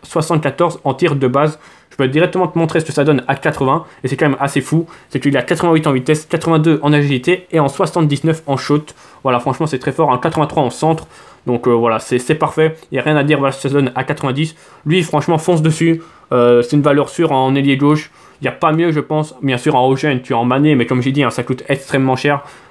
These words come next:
Mais lui, il te fera largement le job en ce début de fifa. Surtout les cinq étoiles de mauvais pied, ça fait plaisir. Très rapide, très bon en agilité et très bon en frappe. Et ça, c'est important. Nous passons aux deux buteurs pour terminer cette vidéo et ce sera tout simplement les deux buteurs belges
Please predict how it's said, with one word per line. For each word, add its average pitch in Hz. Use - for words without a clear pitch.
Mais 143
lui, 151
il 156
te 139
fera 135
largement 147
le 135
job 147
en 131
ce 123
début 135
de 123
fifa. 139
Surtout 143
les 143
cinq 135
étoiles 139
de 131
mauvais 127
pied, 139
ça 156
fait 131
plaisir. 135
Très 156
rapide, 147
très 156
bon 151
en 147
agilité 139
et 135
très 135
bon 151
en 120
frappe. -
Et 147
ça, 143
c'est 135
important. 120
Nous 160
passons 185
aux 180
deux 165
buteurs 165
pour 143
terminer 165
cette 151
vidéo 143
et 220
ce 147
sera 135
tout 131
simplement 151
les 131
deux 139
buteurs 160
belges 143